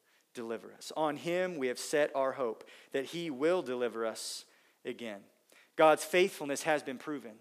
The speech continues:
in the past. And we would do well to think back, whether it's through the stories of Scripture and see how God always came through, or even to look back in our own lives and remember how God has been faithful to us. We would do well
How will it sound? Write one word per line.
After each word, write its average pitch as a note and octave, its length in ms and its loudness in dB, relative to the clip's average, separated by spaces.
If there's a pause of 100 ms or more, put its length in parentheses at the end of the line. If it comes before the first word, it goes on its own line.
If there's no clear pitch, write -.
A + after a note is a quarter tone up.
(120)
in B2+ 100 -14
the A2+ 60 -12
past. - 520 -10 (600)
And D3 120 -4
we G3+ 120 2
would A3 140 0
do E3 120 -2
well D3 300 6
to B2 60 -4
think C#3+ 220 -8
back, A#2+ 440 -2 (840)
whether E3 400 8
it's D#3 200 4
through E3 320 4
the C3 80 -2
stories E3+ 400 2
of A#2 60 -12
Scripture D3 540 -6 (140)
and F#3+ 140 -4
see F#3+ 180 2
how D#3+ 140 6
God E3 320 10
always D#3 340 4
came C#3+ 240 -4
through, C3+ 300 -6 (220)
or E3 140 6
even A3 220 4
to F#3+ 60 4
look F#3 200 2
back F#3 220 8
in F#3+ 100 2
our E3+ 160 6
own F#3+ 220 2
lives B2+ 380 4
and E3 120 0
remember E3+ 500 6
how D#3 120 6
God F3+ 320 10
has E3 160 0
been D#3 160 -4
faithful D#3+ 340 -2
to D3+ 120 0
us. C#3+ 260 2 (260)
We F#3 160 2
would G#3 180 2
do F3+ 140 0
well D#3 540 6